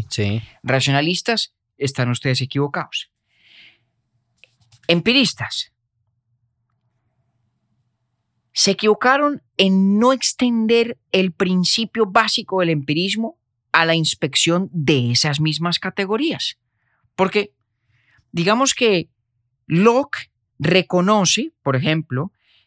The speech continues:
Speaker 2: que nosotros nunca terminamos de entender por qué la causa de algo produce el efecto que produce, ¿cierto?
Speaker 1: Ajá.
Speaker 2: Eso lo dice Locke. Pero Locke nunca niega,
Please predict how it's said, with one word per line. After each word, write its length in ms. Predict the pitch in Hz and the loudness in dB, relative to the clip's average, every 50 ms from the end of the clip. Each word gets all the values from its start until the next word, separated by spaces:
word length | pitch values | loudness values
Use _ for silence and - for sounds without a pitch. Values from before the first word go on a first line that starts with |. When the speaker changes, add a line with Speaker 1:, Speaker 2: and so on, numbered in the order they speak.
| _ _ - | _ _ 0
Speaker 2:
que 120 | - 180 | 0 2
nosotros 480 | 170 160 147 170 175 170 - 208 202 190 | 2 2 2 2 0 0 0 -2 -2 0
nunca 380 | 214 233 226 226 220 240 233 | 2 2 2 2 0 -2 -2
terminamos 500 | - 226 208 190 175 156 147 151 165 170 | 0 0 0 0 0 0 0 0 0 0
de 100 | 160 208 | 0 0
entender 720 | 208 202 185 - 170 147 131 127 131 143 151 156 160 156 _ | 0 0 -2 0 0 0 2 2 2 2 2 2 0 -2 _
por 260 | - 185 175 170 165 - | 0 0 0 0 0 -4
qué 180 | - 190 190 | -2 -2 0
la 140 | 185 190 185 | 0 0 -2
causa 440 | - - 196 190 196 185 - 196 180 | -2 0 0 0 0 0 -2 -2 -2
de 100 | 165 147 | 0 0
algo 300 | 139 131 135 135 175 170 | 0 0 0 -2 -4 -4
produce 420 | - 147 131 131 131 127 - 156 165 | -2 -2 0 0 0 0 0 0 0
el 80 | 156 | 0
efecto 380 | 139 127 - 131 127 - - 147 | -2 -2 -2 -4 -4 -4 -6 -4
que 120 | 135 151 135 | -4 -4 -2
produce, 480 | 160 196 269 277 185 - - 104 _ _ _ _ _ _ _ _ _ _ _ _ - | 0 0 0 2 0 -2 -4 -6 _ _ _ _ _ _ _ _ _ _ _ _ -8
¿cierto? 360 | - - 196 190 _ - 294 - - | -2 -2 -2 -2 _ -12 -14 -14 -10
Speaker 1:
Ajá. 340 | - - 104 110 110 117 135 - _ - | -6 -4 -2 0 0 -2 -2 -6 _ -4
Speaker 2:
Eso 220 | - 202 196 - 247 | -2 0 2 2 2
lo 80 | 240 | 2
dice 180 | 220 226 - 254 | 2 2 0 0
Locke. 280 | 262 254 170 - - - _ _ _ _ _ _ _ _ - | 2 2 0 0 -4 -20 _ _ _ _ _ _ _ _ 0
Pero 160 | 175 175 170 | 2 4 4
Locke 220 | 170 185 175 - | 4 2 2 2
nunca 360 | 226 285 320 359 - - 254 196 | 0 0 0 0 0 0 0 2
niega, 720 | 175 175 185 214 269 320 330 247 170 127 107 90 - | 2 2 2 2 2 2 2 0 0 -4 -4 -4 -8